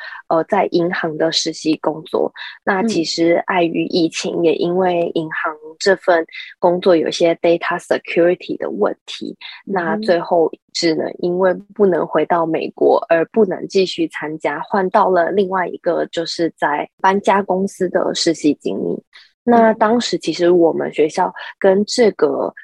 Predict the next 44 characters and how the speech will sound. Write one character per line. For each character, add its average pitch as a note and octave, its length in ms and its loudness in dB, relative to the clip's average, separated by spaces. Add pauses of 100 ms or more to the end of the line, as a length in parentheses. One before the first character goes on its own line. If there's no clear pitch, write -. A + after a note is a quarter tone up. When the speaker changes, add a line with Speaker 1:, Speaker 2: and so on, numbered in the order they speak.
(140)
Speaker 1:
公 G3 240 2
司 F#3+ 240 -6
也 - 180 0
合 E3 280 4
作 F#3+ 320 4
了 B2+ 380 2
两 E3 360 -2
年 E3+ 220 -8
还 F3 160 -2
是 A3 160 -2
三 E3 280 -2 (120)
年， C3 240 -8
对， - 180 0 (260)
那 C#4 160 4
也 F#3+ 160 6
是 G#3+ 200 0
有 C2+ 200 2 (100)
一 F#3+ 120 2
些， E3+ 300 2 (120)
呃， E3 100 0
Wake E3+ 260 2
Forest F3 540 0 (420)
商 F#3 200 0
业 F3+ 120 0
分 E3 180 -2
析 F3 240 -2
毕 - 220 -4
业 - 120 2
的 A#2 160 2
学 - 240 -2
生， D#3+ 280 -2
最 F3+ 120 0
后 F3 200 0
是 - 160 0
有 - 120 -4 (140)
在 G#3 240 2
他 - 180 2
们 F3 160 -4
公 F3 240 0
司 E3 260 -4
找 - 160 -8
到 E3+ 180 -4
工 - 180 -6 (180)
作。 - 220 -4